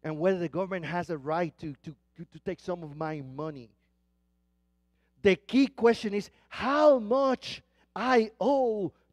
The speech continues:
to God and whether I am giving my entire life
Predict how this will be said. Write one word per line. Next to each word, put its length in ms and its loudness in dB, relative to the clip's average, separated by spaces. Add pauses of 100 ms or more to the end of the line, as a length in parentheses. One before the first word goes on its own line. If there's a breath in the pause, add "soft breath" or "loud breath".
to 340 4
God 840 2 (380)
and 300 0
whether 840 8 (260 loud breath)
I 340 6
am 420 4
giving 580 4 (160)
my 320 6
entire 960 6
life 560 -2